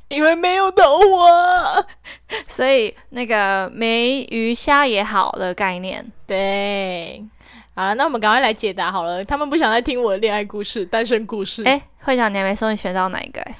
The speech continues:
Speaker 1: 哦，对吼。诶，既然我有两个，我就想要选两个啊。
Speaker 2: 嗯，那你主业的话是选哪一个？
Speaker 1: 我主业的话是三号，餐厅吃饭。
Speaker 2: 那副业呢？就是 podcaster。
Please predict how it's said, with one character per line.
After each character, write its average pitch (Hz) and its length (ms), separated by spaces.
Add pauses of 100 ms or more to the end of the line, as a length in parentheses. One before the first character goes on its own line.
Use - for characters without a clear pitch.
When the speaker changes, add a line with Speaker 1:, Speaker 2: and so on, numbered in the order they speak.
Speaker 1:
哦， 269 80
对 269 160
吼。 196 220 (440)
诶， 214 320
既 349 160
然 311 160
我 240 120
有 262 100
两 240 280 (260)
个， - 220 (160)
我 202 120
就 226 120
想 226 220
要 220 80
选 190 260
两 185 140 (240)
个 151 220
啊。 - 320
Speaker 2:
嗯， 214 180
那 269 140
你 247 120
主 196 300
业 214 160
的 185 120
话 190 200
是 196 60
选 - 200
哪 - 120
一 - 80
个？ - 180 (300)
Speaker 1:
我 254 100
主 254 300
业 269 200
的 220 140
话 247 180
是 202 600
三 320 300
号， 277 420 (100)
餐 330 280
厅 339 200
吃 320 240
饭。 175 680 (200)
Speaker 2:
那 202 280
副 226 340
业 220 220
呢？ 175 300
就 196 120
是 202 80
podcaster。 185 680